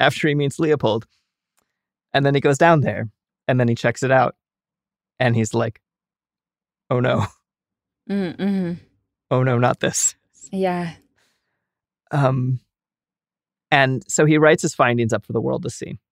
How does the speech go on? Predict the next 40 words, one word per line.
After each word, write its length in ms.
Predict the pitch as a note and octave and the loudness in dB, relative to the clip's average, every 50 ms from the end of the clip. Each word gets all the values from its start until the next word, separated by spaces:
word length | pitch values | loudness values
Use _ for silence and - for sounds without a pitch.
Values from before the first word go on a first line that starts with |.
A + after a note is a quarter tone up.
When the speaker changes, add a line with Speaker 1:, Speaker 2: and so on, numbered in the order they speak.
| _ _ _ _ _ _ _ - A2+ | _ _ _ _ _ _ _ -4 -2
Speaker 1:
Uh, 240 | - - G2+ - - - | 0 0 0 -2 -4 -8
he 160 | - C#3 C#3 | -6 -4 -4
frames 360 | - - E3 D3+ D#3 E3 E3 | -2 0 2 2 2 2 2
it 120 | E3+ D3 C3 | 0 0 0
as 140 | B2+ B2 B2+ | 0 0 0
an 100 | A2+ - | -2 -2
open 340 | B2+ B2+ A#2+ - C#3+ B2+ A#2 | -2 -2 0 0 -2 -2 0
letter 360 | G#2+ G#2+ G#2+ A2+ B2 B2 B2+ | 0 0 0 0 0 -2 -2
to 160 | - - A#2 | -2 -4 -4
Leopold, 520 | G#2+ G#2+ A2 A#2 A2+ - C#3+ C#3 D3 D3 _ _ _ _ _ _ _ _ _ - | -2 0 -2 -2 -2 -2 -2 -2 -2 -4 _ _ _ _ _ _ _ _ _ -2
as 140 | C3 A#2+ A#2 | -2 2 2
if 140 | B2 G#2+ - | 0 0 0
the 80 | A#2+ | -2
atrocities 520 | A2 - - B2 A2+ G#2+ - A#2 A#2+ A2+ A2+ | -2 0 0 0 0 0 -2 -4 -2 -2 0
would 140 | A2 A2 A2+ | -2 -2 -2
be, 100 | A#2 A2 | -2 -2
like, 200 | A2+ A2+ - A#2+ | -2 -2 -4 -6
a 40 | |
surprise. 540 | - - A2+ - A2 G#2+ G2+ G#2 A2 B2 - | -6 -6 -6 -4 -4 -4 -2 -2 -4 -4 -6
It's 160 | - - - | -10 -8 -6
like, 220 | B2 A#2 A2+ - _ _ _ _ _ _ _ _ _ _ _ _ _ _ - | -4 -4 -4 -6 _ _ _ _ _ _ _ _ _ _ _ _ _ _ 2
"Boy, 220 | A3 A#3 A3 F#3+ D#3 | 4 4 6 6 4
I 20 | |
bet 200 | - F3+ F#3+ F3 | 4 4 4 4
you 60 | D3+ | 4
didn't 240 | B2 C#3+ F#3 D#3+ D3 | 4 2 2 2 2
know 140 | D#3+ F#3 G3 | 2 4 4
what's 180 | E3+ D3 - | 4 2 2
going 260 | - F3 D#3+ D#3 D3 C#3 | 2 2 2 2 4 4
down 220 | F3+ E3+ F#3 F3 | 4 4 4 4
in 80 | D#3 C#3 | 2 2
your 120 | C3 C#3 | 0 0
country 360 | - F3+ F#3+ G3 - D#3 C3 | 0 -2 -2 -2 0 0 0
while 160 | C3 C3 B2+ | 2 2 2
you're 180 | C3 C#3 D3 C#3+ | 2 2 2 2
at 120 | C3 C3 | 0 0
ho-, 160 | C#3+ - - _ | -2 -4 -8 _
you're 220 | - - D3 C3 B2+ | -6 -2 0 0 0
at 80 | A#2+ | 0
home," 400 | B2+ E3+ E3+ E3 C#3+ C3+ C3 C3+ | 0 0 -2 0 -2 -2 -4 -6